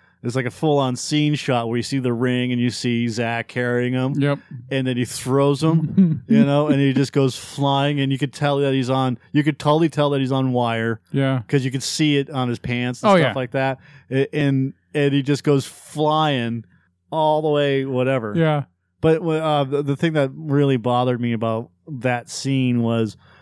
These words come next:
Speaker 1: like, you see this guy, you see whatever, Rat or Duncan or whoever it is, uh, the, one of the bad guys
Speaker 2: Yeah.
Speaker 1: show up, and he's got the fucking crowbar, and he raises his crowbar, like, three feet away from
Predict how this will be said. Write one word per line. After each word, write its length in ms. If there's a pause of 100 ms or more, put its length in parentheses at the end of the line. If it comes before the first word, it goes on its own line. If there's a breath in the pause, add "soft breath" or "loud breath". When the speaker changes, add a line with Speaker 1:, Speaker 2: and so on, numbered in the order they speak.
(140 soft breath)
Speaker 1:
like, 260 (280)
you 140
see 220
this 180
guy, 380 (120)
you 140
see 320
whatever, 640
Rat 400
or 140
Duncan 420
or 40
whoever 420
it 60
is, 240 (520 soft breath)
uh, 280
the, 140
one 140
of 40
the 60
bad 260
guys 380
Speaker 2:
Yeah. 240 (100)
Speaker 1:
show 380
up, 180
and 60
he's 140
got 120
the 80
fucking 320
crowbar, 480
and 120
he 100
raises 400
his 160
crowbar, 720 (340 soft breath)
like, 240 (540)
three 240
feet 220
away 280
from 640